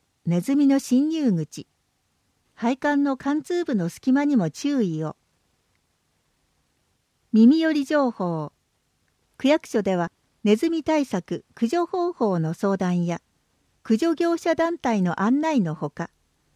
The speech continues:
捕獲用カゴの貸し出しも行っています。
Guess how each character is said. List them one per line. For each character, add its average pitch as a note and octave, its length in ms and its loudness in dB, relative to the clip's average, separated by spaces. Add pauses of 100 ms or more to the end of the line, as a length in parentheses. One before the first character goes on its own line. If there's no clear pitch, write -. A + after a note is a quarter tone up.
(160)
捕 A3 120 0
獲 E4 320 0
用 F4+ 240 0
カ B3 180 0
ゴ G#3 120 2
の E3+ 160 0
貸 - 240 -8
し C#4 80 -8
出 D4 100 0
し C#4 160 -6
も C4 160 0
行 F3+ 200 -4 (100)
っ F#3+ 80 -4
て F#3 160 -6
い F3 100 -2
ま F3 140 -4
す。 - 220 -20